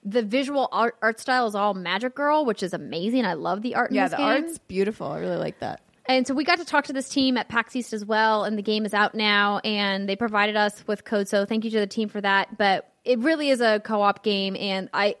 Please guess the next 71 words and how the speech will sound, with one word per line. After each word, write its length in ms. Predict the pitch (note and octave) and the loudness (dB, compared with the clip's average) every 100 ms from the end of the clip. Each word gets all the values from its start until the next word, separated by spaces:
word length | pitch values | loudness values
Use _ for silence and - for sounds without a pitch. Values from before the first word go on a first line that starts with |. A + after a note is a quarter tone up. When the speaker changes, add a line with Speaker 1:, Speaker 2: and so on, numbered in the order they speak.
| _ - | _ -2
Speaker 1:
like 160 | A3 | 0
I 80 | G#3+ | 0
said, 120 | G3+ | -2
the 80 | G#3+ | -2
only 140 | G#3+ G#3 | -2 -2
reason 180 | G#3 | -2
I 160 | - F#3+ | 0 0
got 220 | F#3+ F#3 | 0 -2
to 80 | F#3+ | -4
play 240 | - F#3 | -4 -2
it 160 | F3 - | -2 -4
solo 340 | - G3 F#3+ | -4 -2 0
is 100 | F#3 | -2
'cause 200 | F3+ G3 | -2 -6
the, 420 | F3+ G3+ F#3 F3+ F3 | -2 0 2 0 -2
one 140 | F#3+ | -4
of 80 | F#3+ | -4
the 80 | F#3+ | -4
developers 480 | F#3 F#3 F#3 F#3 F3+ | 0 0 0 -2 -4
on 60 | |
the 60 | F3+ | -6
team, 340 | - F3+ F3 | -8 -8 -6
like, 160 | E3+ F3 | -6 -4
walked 280 | D#3+ F3 - | -2 -2 -4
me 120 | E3+ | -10
through 340 | - D#3+ F3+ - - - | -4 -4 -4 -6 -18 -20
how 220 | - - F3 | -4 -2 -2
to 140 | - | -4
play 320 | F#3+ F3 E3+ | -8 -6 -4
it 160 | C#4+ F4 | -2 -4
solo. 520 | - - D4 E4 F4+ G#4 | -8 -2 -2 0 0 0
Speaker 2:
It 60 | |
was 160 | - D4 | -2 -2
just 160 | G#4 - | -2 0
kind 180 | F#4 | 0
of 80 | D#4+ | 0
breaking. 300 | A3+ B3+ B3+ | 2 0 0
I 140 | G#3+ D#4+ | 0 0
tried, 500 | - C#4 B3 G#3+ F3+ | 0 2 2 2 -2
and 180 | G3+ | -4
then 140 | G#3 G3+ | 0 2
I 120 | G3 | 2
was 100 | G3+ | 0
like, 320 | G#3 F#3+ F#3+ - | 0 -2 -2 -10
"It's 160 | - G#3+ | -8 -6
breaking 320 | - A3 G#3+ | 0 -2 0
my 140 | G#3 F#3+ | -2 -2
brain 220 | F#3 F3 | -4 -4
a 60 | |
little 220 | F3 F3 E3+ | -4 -4 -2
bit." 280 | F3 F3 - | -2 -4 -4
It's 120 | G3 | -4
like 120 | G#3 | -2
a, 140 | G3+ - | -2 -4
it's 160 | G#3+ G#3 | -6 -4
a 40 | |
li-, 160 | A3 A3 | 0 0
'cause 220 | - A3+ | -2 -4
you 80 | B3+ | 2
have 160 | C4+ | 2
to 80 | C4 | 0
move 240 | B3+ A#3+ G#3+ | 0 0 2
one 260 | G#3 G#3+ | 2 2
character 340 | A3 A3 G#3+ G#3 | 2 0 0 0
one 200 | G3 G3 | 0 0
way 140 | F#3 | 0
and 100 | F3+ | 0
one 140 | F#3 | -2
character 340 | G3+ G3 F#3+ F3+ | 0 -2 -2 -4
the 140 | E3+ | -2
other. 360 | E3 G#3+ B3+ | 0 2 2